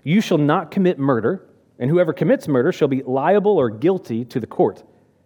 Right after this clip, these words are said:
But I say to you that everyone who is angry with his brother shall be guilty before the court, and whoever says to his brother, 'You good for nothing,'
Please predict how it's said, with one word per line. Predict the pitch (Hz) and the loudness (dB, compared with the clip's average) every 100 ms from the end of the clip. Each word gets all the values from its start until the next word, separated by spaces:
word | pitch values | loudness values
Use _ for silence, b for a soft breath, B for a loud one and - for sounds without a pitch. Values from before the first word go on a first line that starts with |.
| b b b b | b b b b
But | - | 0
I | 202 277 | 2 0
say | - 156 | 0 0
to | 123 | 2
you | 113 | 2
that | 120 117 | 2 2
everyone | 156 226 247 208 | 2 2 2 2
who | 147 147 | 2 0
is | 110 - | 0 -4
angry | 143 208 214 190 | -2 0 2 2
with | 156 | 2
his | 143 117 | 0 -4
brother | 104 147 120 104 139 b b b | 0 0 2 -2 -4 b b b
shall | - 143 | 0 0
be | |
guilty | 123 113 190 226 123 | 0 0 0 2 -2
before | 117 117 123 | -4 -2 0
the | 110 | 0
court, | - 123 123 - B B | -2 -2 -2 -4 B B
and | 135 151 | -2 2
whoever | 226 233 | 2 0
says | - 214 202 | 0 2 0
to | - 160 | 0 0
his | 131 | 0
brother, | 113 139 214 240 | 0 0 0 -2
'You | 143 156 | -2 -4
good | 110 139 131 | -2 -2 -2
for | - | -2
nothing,' | 113 101 - 151 | -4 -4 -4 -2